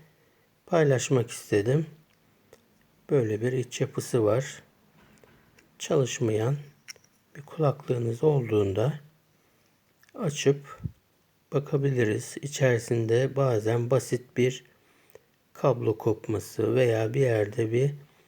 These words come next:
lehim, soğuk lehim olabilir. Bir, e, parçanın yerinden, karttan ayrılması olabilir. Basit bir işlemle bazen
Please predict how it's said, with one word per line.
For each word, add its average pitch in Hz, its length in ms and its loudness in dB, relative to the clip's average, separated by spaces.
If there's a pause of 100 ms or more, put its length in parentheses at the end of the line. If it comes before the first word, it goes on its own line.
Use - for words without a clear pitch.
(480)
lehim, 120 320 2
soğuk 123 500 -2
lehim 117 340 -2 (920)
olabilir. 110 880 -2 (880)
Bir, 123 340 0 (160)
e, 117 300 -2
parçanın 131 840 -2 (1000)
yerinden, 110 560 2
karttan - 540 -2
ayrılması 120 800 2
olabilir. 120 760 0 (920)
Basit - 400 -4
bir 123 120 2
işlemle 117 640 0
bazen 120 520 2